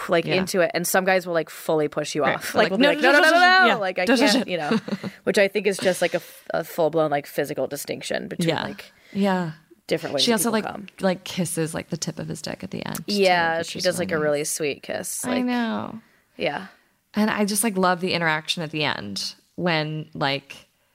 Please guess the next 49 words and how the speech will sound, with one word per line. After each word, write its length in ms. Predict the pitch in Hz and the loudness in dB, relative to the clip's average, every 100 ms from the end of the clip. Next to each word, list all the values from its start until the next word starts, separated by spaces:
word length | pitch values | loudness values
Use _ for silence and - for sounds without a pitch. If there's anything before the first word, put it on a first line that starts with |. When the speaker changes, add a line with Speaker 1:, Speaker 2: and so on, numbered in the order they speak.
| _ _ _ | _ _ _
Speaker 2:
she's, 240 | - - 165 | -8 -4 -2
like, 140 | 160 | -2
covered. 320 | - 160 147 | 0 -2 -2
She's 100 | - | -6
like, 120 | 180 | -6
"I'm 80 | 180 | -6
covered 240 | 185 208 190 | -4 -2 -2
in, 120 | 196 | 0
like, 220 | 196 196 | -2 -2
bodily 380 | 240 254 226 175 | 0 2 2 -2
fluids," 600 | 170 151 151 147 - - | -2 -2 0 -2 -6 -8
you 120 | 170 | -4
know? 420 | 165 147 147 180 196 - _ _ _ _ _ | -2 0 -2 -2 -6 -12 _ _ _ _ _
Speaker 1:
Yeah. 380 | 214 202 175 175 - | 0 2 2 -2 -6
Speaker 2:
And, 340 | 170 165 160 | -4 -2 -2
um, 380 | 160 90 92 - - _ _ - | -4 -4 -6 -8 -14 _ _ -20
'cause 140 | - 160 | -8 -8
it's 160 | 160 | -4
like, 200 | 160 156 | -6 -4
yeah, 160 | 196 196 | -2 0
we've 200 | 151 156 | 0 0
all 100 | 170 | -2
been 240 | 165 170 | -2 -2
there 320 | 160 185 151 175 | 0 2 2 -2
where 120 | 185 | -6
we're 80 | 165 | -4
like, 160 | 165 185 | -4 -2
<laughs> 340 | 233 233 185 185 | 2 2 2 2
"I 220 | 226 240 | 2 2
need 180 | 233 233 | 2 0
a 80 | |
towel. 460 | 220 226 214 160 151 | 0 2 2 2 0
Like, 160 | 160 160 | -2 -2
what 120 | 190 | 0
do 80 | 185 | 2
I 80 | 180 | 2
do 160 | 185 | 2
with 160 | 180 180 | 0 0
this 180 | 175 175 | -2 -4
gross, 360 | - 170 175 - | -2 -2 -2 -6
like, 160 | 160 | -6
this 160 | 160 165 | -4 -4
hand?" 480 | 185 185 151 175 - | 0 0 0 -2 -6
<laughs> 60 | - | -2
Like, 200 | 170 - | -2 -2
it's 160 | 190 | -6
covered 340 | - 196 156 151 | -2 -2 0 -2
in 160 | 156 | 0
Speaker 1:
Yeah. 360 | 208 202 180 180 | 2 2 2 -2